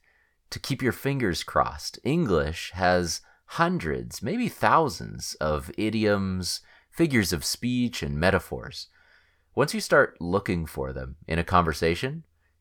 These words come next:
you can start finding two to three per minute. English is jam-packed with phrases that are supposed to be taken figuratively,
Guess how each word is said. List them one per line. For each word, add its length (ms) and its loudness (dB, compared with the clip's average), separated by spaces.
you 120 -4
can 140 -4
start 300 0
finding 520 -2
two 160 -2
to 80 -2
three 260 -2
per 240 -4
minute. 640 -4
English 440 -2
is 420 -4
jam-packed 960 0
with 160 -2
phrases 480 -2
that 100 -6
are 60 -4
supposed 320 -4
to 60 -12
be 100 -6
taken 420 -6
figuratively, 800 -4